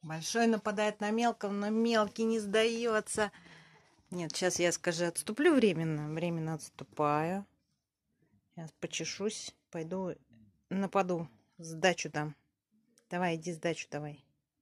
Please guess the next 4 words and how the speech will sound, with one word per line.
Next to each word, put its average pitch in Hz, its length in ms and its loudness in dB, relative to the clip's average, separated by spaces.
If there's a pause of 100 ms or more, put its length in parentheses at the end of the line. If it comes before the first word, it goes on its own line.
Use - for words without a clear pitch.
(1500)
Сдачу-то - 480 0
пойдёшь 180 400 0
давать? 165 400 -4 (1200)
Ну, 175 320 0